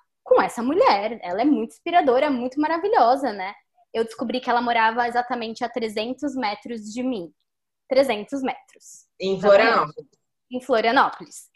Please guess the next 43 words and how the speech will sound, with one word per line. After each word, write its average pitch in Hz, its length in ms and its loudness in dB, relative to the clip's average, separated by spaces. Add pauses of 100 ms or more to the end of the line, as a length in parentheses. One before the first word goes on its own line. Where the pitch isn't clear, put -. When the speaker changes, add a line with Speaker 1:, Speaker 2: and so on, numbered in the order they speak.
Speaker 1:
que - 80 0
é 170 100 0
gigante. 254 720 2
Speaker 2:
Então, 180 180 -14 (180)
então 254 260 6
você 277 180 4
mudou 277 800 6
meio 311 400 0
que 320 160 -6
sem 302 260 -2
saber 254 440 6
o 302 120 2
rumo 285 480 2
que - 100 0
a 285 80 4
tatuagem 277 580 2
ia 277 80 0
ter 277 120 -2
na 285 100 -2
sua 330 160 -2
vida. 156 440 -4 (720)
Speaker 1:
Sem 202 260 -14
saber. 226 500 -2
Assim, 190 380 -8
eu 220 180 -2 (840)
mi-, 254 260 0
minto, 240 560 2
eu 220 140 4
já 240 120 4
tinha 262 240 -4
os 269 60 -2
materiais, 269 720 2
né? 180 220 -4
Quando 226 240 -2
eu 226 140 2
voltei 233 380 2
dos 294 100 -2
Estados 294 240 -4
Unidos, 220 400 -4
eu 208 100 -2
comprei 226 440 -2
os 262 60 0
materiais, 269 640 0